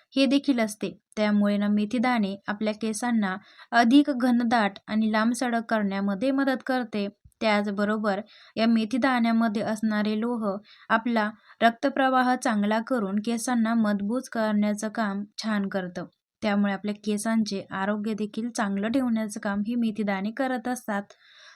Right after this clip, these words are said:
तर यानंतर काय करायचं, हे सर्व साहित्य आपण टाकलेलं आहे ना, एकदा चमच्याच्या मदतीने मिक्स करून घ्यायचं आणि मध्यम आचेवरती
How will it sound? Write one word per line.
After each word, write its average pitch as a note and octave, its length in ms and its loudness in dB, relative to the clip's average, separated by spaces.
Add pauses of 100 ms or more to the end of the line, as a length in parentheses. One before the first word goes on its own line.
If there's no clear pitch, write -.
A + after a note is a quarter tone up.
(160)
तर A#3 80 6
यानंतर C4+ 560 2
काय C4 200 0
करायचं, G#3+ 400 0
हे G#3+ 160 -2
सर्व G#3 340 -4
साहित्य A3+ 500 -6 (100)
आपण G#3 340 -2
टाकलेलं G#3 400 -2
आहे G#3+ 200 -2
ना, F#3 160 -8 (120)
एकदा G#3 320 -8
चमच्याच्या G#3+ 580 -2
मदतीने G#3 540 -2
मिक्स C4+ 260 -4
करून A3 340 -2
घ्यायचं A3 320 -4 (320)
आणि G3+ 180 -2
मध्यम G3+ 460 -2
आचेवरती G3+ 680 -4